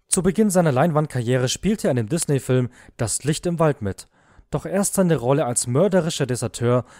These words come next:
der Konföderierten in Shenandoah brachte seine Karriere so richtig in Schwung.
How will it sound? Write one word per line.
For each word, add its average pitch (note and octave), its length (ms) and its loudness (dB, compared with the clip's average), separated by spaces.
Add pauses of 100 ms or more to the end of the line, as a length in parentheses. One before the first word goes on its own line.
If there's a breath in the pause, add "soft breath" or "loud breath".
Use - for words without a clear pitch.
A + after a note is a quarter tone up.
(140 loud breath)
der B2 100 -6
Konföderierten C3+ 880 -2 (320)
in B2+ 140 -4
Shenandoah C#3+ 760 2
brachte E3+ 320 0
seine D#3+ 180 0
Karriere B2+ 420 0
so B2+ 140 -2
richtig F3 380 -2
in D#3+ 100 -2
Schwung. F3 380 -2